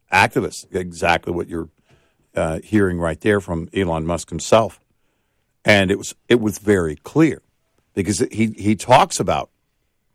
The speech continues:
when they were m-, m-, making the decision and trying to justify kicking Donald Trump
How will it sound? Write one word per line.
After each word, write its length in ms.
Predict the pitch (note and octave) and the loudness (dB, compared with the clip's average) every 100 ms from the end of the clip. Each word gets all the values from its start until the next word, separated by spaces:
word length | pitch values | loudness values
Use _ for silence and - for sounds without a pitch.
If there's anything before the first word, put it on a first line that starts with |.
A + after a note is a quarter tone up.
| _ _ _ _ _ - _ - | _ _ _ _ _ -20 _ 0
when 200 | G#2 G2+ | 2 4
they 140 | G2+ | 2
were 220 | F2 E2+ | 2 -2
m-, 160 | E2+ G#2+ - | -2 -6 -2
m-, 120 | A2+ - _ | -2 -2 _
making 440 | - A2+ C3+ B2+ G2+ | 2 4 4 0 -2
the 100 | F#2+ | -4
decision 560 | E2+ - C3+ A#2 F#2+ D2+ _ _ _ - | -8 2 2 2 -4 -6 _ _ _ -2
and 160 | G#2 | -2
trying 360 | - C3 A#2+ G#2+ | 2 2 4 0
to 60 | F2+ | 0
justify 800 | B2+ A#2+ - G#2+ G2 F2 E2+ E2 _ _ _ _ _ _ _ - | 2 2 0 0 2 2 0 -4 _ _ _ _ _ _ _ 0
kicking 680 | D3+ C#3+ A#2+ G#2 F#2 F2 F2+ _ _ _ _ _ G#2 | 4 4 2 0 0 -4 -8 _ _ _ _ _ 2
Donald 440 | A#2+ A2+ G#2 F2 | 4 4 0 -6
Trump 380 | - A#2+ F2 | -2 0 0